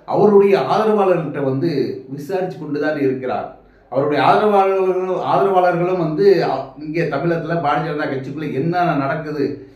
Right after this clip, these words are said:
என்னென்ன செயல்பாடு நடக்குது, அண்ணாமலைக்கு எதிராக எது நடக்குதா அப்படிங்கிற ஒவ்வொரு விஷயத்தை வந்து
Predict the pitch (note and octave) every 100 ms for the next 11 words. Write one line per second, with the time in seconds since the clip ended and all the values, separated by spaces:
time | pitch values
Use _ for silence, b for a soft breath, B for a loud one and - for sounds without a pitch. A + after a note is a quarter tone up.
0 | B - E3+ F#3+ E3 D#3 E3 E3 D3 C#3+
1 | C#3+ D3 - E3+ F3+ E3 C#3+ D#3+ E3 D#3
2 | D3 D#3+ C3+ C3 C#3+ C#3 B2 - C3 B2
3 | A#2 C#3 E3+ C#3 B2+ D#3 D3 C3 A#2 A#2
4 | D3+